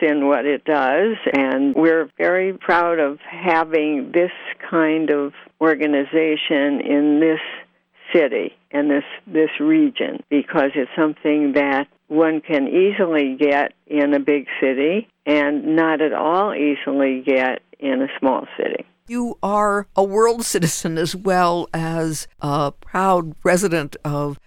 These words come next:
Speaker 2: Scranton, and you have so many contacts with people who are speaking and writing,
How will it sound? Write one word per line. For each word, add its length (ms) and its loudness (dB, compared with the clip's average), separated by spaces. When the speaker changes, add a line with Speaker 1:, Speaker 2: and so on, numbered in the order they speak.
Speaker 2:
Scranton, 680 -4
and 480 -6
you 300 -6
have 340 -6
so 260 0
many 220 0
contacts 1000 -8
with 320 -6
people 380 -8
who 380 -6
are 320 -6
speaking 580 -6
and 220 -6
writing, 500 0